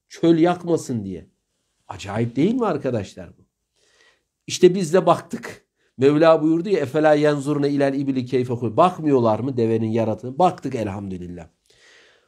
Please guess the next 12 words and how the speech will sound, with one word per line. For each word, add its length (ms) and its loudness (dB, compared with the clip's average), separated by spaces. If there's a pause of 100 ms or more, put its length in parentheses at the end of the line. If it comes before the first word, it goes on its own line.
(100)
"Ve 160 4
ile 260 4
sema 720 2 (100)
keyfe 380 2
rufiat." 640 0
"Gökyüzüne 640 -2
bakmıyorlar 680 -2
mı? 160 -6
Nasıl 360 -2
yükselttik?" 840 -4
diyor 220 -6
onu. 280 -12